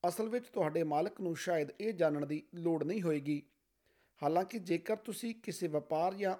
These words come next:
ਉਦਯੋਗ ਵਿੱਚ ਜਿਵੇਂ ਕਿ ਅਕਾਊਂਟੈਂਸੀ ਜਾਂ ਕਾਨੂੰਨ ਦੇ ਵਿੱਚ ਕੰਮ ਕਰਦੇ ਹੋ, ਤਾਂ ਤੁਹਾਨੂੰ ਸ਼ਰਤਾਂ ਤੇ ਚਰਚਾ ਕਰਨ ਦੇ ਲਈ ਸੰਬੰਧਿਤ ਸਰਕਾਰੀ ਏਜੰਸੀ ਜਾਂ ਪੇਸ਼ੇਵਰ ਐਸੋਸੀਏਸ਼ਨ ਨਾਲ ਸੰਪਰਕ ਕਰਨ ਦੀ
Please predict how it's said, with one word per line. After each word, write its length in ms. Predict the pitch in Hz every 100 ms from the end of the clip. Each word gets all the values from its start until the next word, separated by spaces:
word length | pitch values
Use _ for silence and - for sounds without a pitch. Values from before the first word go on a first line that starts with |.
| 151
ਉਦਯੋਗ 400 | 139 143 175 185
ਵਿੱਚ 260 | 208 208
ਜਿਵੇਂ 320 | 156 151 156
ਕਿ 220 | 151 175 170
ਅਕਾਊਂਟੈਂਸੀ 680 | 160 - 147 147 160 170 214 196
ਜਾਂ 180 | 170
ਕਾਨੂੰਨ 380 | 156 147 147 208
ਦੇ 80 | 180
ਵਿੱਚ 200 | 151 143
ਕੰਮ 280 | - 143 135
ਕਰਦੇ 300 | 147 139 165
ਹੋ, 280 | 208 170 - _ _ -
ਤਾਂ 100 | 196
ਤੁਹਾਨੂੰ 420 | 202 156 175 214
ਸ਼ਰਤਾਂ 440 | 214 - 160 - 214
ਤੇ 160 | 214 175
ਚਰਚਾ 360 | 170 156 160
ਕਰਨ 280 | 156 147 143
ਦੇ 100 | 139
ਲਈ 280 | 170 185 190 - - -
ਸੰਬੰਧਿਤ 580 | - 160 151 180 220 -
ਸਰਕਾਰੀ 480 | - 147 151 151 156
ਏਜੰਸੀ 460 | 170 151 175 - 220
ਜਾਂ 200 | 185 156
ਪੇਸ਼ੇਵਰ 640 | - 190 185 233 214 214 -
ਐਸੋਸੀਏਸ਼ਨ 640 | 156 156 175 - 180 190 185
ਨਾਲ 240 | 147 135
ਸੰਪਰਕ 420 | - 160 202 -
ਕਰਨ 200 | 165 147
ਦੀ 140 | 147